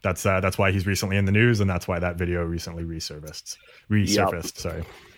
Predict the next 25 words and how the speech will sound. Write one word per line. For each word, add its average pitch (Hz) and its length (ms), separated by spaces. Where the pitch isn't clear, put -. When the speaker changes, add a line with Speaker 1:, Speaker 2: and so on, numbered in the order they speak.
Speaker 1:
So, 95 240
Speaker 2:
I 139 120
mean, 160 160
that's 156 160
a 156 60
pretty 160 280
good 143 200
metaphor 131 480
for 120 140
what 113 160
happened. 123 420
<laughs> - 80
Speaker 1:
Yeah. 117 320
<laughs> 151 1000
Speaker 2:
Go 139 100
perform 131 380
at 127 60
an 127 100
anti-mask 131 560
rally, 170 420
and, 120 280
uh, 120 80
you're 127 180
gonna 156 180
fall. 170 300